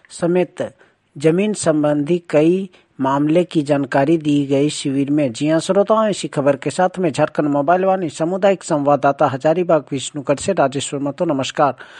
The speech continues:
विष्णुगढ़ प्रखंड के चानो पंचायत भवन में सोमवार को खतियानी रैयतों के उत्तराधिकारियों एवं आपसी बंटवारा के आधार पर नामांतरण हेतु जमीन संबंधी के बारे में शिविर लगाकर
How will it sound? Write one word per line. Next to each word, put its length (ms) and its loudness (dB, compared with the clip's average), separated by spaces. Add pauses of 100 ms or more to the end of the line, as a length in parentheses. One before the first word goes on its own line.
(220)
विष्णुगढ़ 440 4
प्रखंड 400 -2
के 100 2
चानो 340 0
पंचायत 460 0
भवन 260 0
में 180 0
सोमवार 480 -2
को 140 -10
खतियानी 560 -4
रैयतों 460 -2
के 140 -4
उत्तराधिकारियों 840 -2
एवं 360 -2 (360)
आपसी 280 0
बंटवारा 440 2
के 180 -2
आधार 300 2 (100)
पर 240 4
नामांतरण 720 0
हेतु 280 -4
जमीन 340 0
संबंधी 600 -2 (440)
के 80 -2
बारे 300 4
में 180 0
शिविर 340 -2
लगाकर 540 2